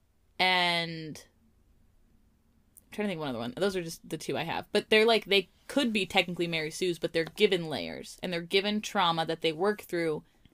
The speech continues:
organically. They're not just, like, magically, like, "Oh, look at how strong I am. This is to prove I'm strong." It's, it's not done, I'm sorry, I explained that wrong. It's not done to prove they're strong.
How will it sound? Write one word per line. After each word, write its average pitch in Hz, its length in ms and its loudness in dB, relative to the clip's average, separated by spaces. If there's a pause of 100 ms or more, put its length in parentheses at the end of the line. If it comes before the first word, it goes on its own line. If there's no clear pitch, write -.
(140)
organically. 170 680 2
They're 165 120 -6
not 185 180 0
just, 180 140 -8
like, 165 120 -2
magically, 170 600 0
like, 151 200 -2
"Oh, 233 80 4
look 208 200 2
at 202 60 0
how 180 100 4
strong 196 300 0
I 165 60 0
am. 139 160 -2
This 175 160 0
is 196 80 -6
to - 120 -4
prove 190 180 -2
I'm 165 140 0
strong." 196 500 0 (460)
It's, - 260 0
it's 208 180 4
not 247 260 4
done, 208 280 6
I'm 180 80 0
sorry, 156 280 0 (120)
I - 20 -12
explained 165 220 -8
that 135 60 -10
wrong. 147 120 -10 (320)
It's 208 140 -2
not 277 220 6
done 233 180 4
to 208 80 -2
prove 208 280 -2
they're 180 120 4
strong. 147 540 -6